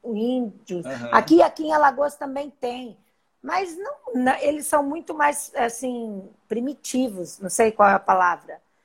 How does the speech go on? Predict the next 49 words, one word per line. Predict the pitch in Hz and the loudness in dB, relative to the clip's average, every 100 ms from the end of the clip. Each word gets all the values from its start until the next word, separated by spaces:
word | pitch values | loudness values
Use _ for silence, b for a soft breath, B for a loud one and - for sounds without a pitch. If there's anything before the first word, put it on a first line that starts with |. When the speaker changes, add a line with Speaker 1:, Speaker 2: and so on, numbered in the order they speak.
| _ _ | _ _
Speaker 1:
Eles | - 214 196 - - - | -12 -12 -12 -14 -10 -2
têm | 240 | 0
Speaker 2:
É, | 247 | 0
Speaker 1:
as | 240 | -4
Speaker 2:
a, | - - 220 | -8 -2 0
eu | 220 233 | 0 0
acho | - 247 | 0 2
que | |
Speaker 1:
tradições | |
Speaker 2:
aí | 262 220 | 2 2
é | |
Speaker 1:
mais | 269 269 - | 4 4 4
Speaker 2:
mais | |
Speaker 1:
fechadas. | 196 - - - 233 143 - 135 202 | -2 -2 0 0 2 0 -2 -2 -2
Speaker 2:
urbanizado. | 156 190 226 202 | -4 -6 -6 -6
Speaker 1:
É, | 247 247 233 185 170 202 _ - _ _ _ | -4 0 -2 -4 -12 _ _ -20 _ _ _
Speaker 2:
É, | 117 113 107 98 | -10 -4 -4 -4
Speaker 1:
isso. | - 120 123 | -8 -12 -12
Speaker 2:
aqui, | - _ 147 160 160 _ _ _ _ _ - | -14 _ -10 -10 -12 _ _ _ _ _ -8
Speaker 1:
Então, | 226 262 269 269 | -2 4 6 6
Speaker 2:
eu | |
tenho | 269 | 4
Speaker 1:
eles | 294 | 2
Speaker 2:
uma | 294 | 0
Speaker 1:
são | 302 311 | 0 2
Speaker 2:
foto | |
Speaker 1:
mais | 294 302 330 320 | 0 0 -2 -4
Speaker 2:
sua, | 359 214 226 214 - _ _ _ _ _ _ _ _ _ _ _ _ _ _ _ _ | -6 -6 -6 -8 -12 _ _ _ _ _ _ _ _ _ _ _ _ _ _ _ _
tem | 170 | -12
uma | 160 | -10
foto | - 180 | -8 -10
sua | - 147 180 | -8 -10 -10
com | - 214 | -10 -8
a | 202 | -8
índiazinha, | 180 190 175 143 113 156 185 156 120 | -6 -6 -4 -6 -6 -8 -8 -10 -10
cara. | 117 117 | -10 -8
Deve | 220 226 | -6 -6
Speaker 1:
No | |
Speaker 2:
tá | 220 | 0
uma | |
mocinha | 233 220 226 240 247 | 6 6 8 8 6
Speaker 1:
colo. | |
Speaker 2:
aquela | 247 247 247 240 | 4 0 -4 -4
índiazinha. | 240 247 - 110 110 - | -6 -8 -8 -10 -12 -10
Coisa | 160 220 | -6 -4
mais | 208 202 | -2 -2
Speaker 1:
É. | |
Speaker 2:
linda, | 185 156 139 120 | -2 -4 -4 -6
né? | 123 143 | -8 -10